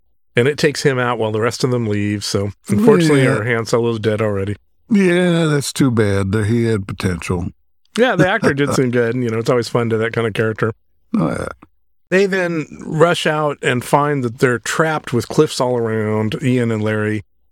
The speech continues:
Speaker 1: And they turn around, <laughs> and the scarifying, shaking Slither is there, and it's,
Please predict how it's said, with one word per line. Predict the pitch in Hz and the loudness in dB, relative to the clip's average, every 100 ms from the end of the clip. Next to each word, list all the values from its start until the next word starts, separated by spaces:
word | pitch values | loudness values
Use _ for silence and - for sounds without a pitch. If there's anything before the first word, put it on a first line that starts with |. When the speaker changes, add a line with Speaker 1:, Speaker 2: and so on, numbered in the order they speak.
| _ _ - | _ _ 0
Speaker 1:
And | 123 117 | 0 2
they | 117 | -2
turn | - 208 | 0 0
around, | 160 143 139 139 135 - | 2 0 -2 -2 -4 0
<laughs> | |
and | 185 117 107 | 0 0 -2
the | |
scarifying, | 104 190 175 160 156 147 139 | -2 0 0 0 0 0 -2
shaking | - 185 165 139 | -2 -2 0 -2
Slither | 123 - 139 131 127 | -2 0 0 2 0
is | 117 | -2
there, | 123 123 123 | 0 2 2
and | 117 | 0
it's, | 117 - | -2 -6